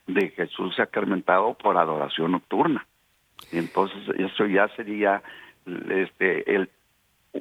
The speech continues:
o, o, una cosa hermosísima, porque ya entonces, eh, todo Estados Unidos,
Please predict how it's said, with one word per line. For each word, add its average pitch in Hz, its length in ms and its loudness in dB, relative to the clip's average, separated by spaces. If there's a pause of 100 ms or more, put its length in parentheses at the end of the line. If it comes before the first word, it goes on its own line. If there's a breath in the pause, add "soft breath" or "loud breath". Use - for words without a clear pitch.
(120)
o, - 160 -8
o, - 480 -2
una 139 220 2
cosa 139 340 -2
hermosísima, 110 840 -2 (380 soft breath)
porque 101 260 0
ya 110 200 4
entonces, 127 500 -2 (480 loud breath)
eh, 101 380 0 (400)
todo 143 340 4 (220)
Estados 123 500 2
Unidos, 143 460 2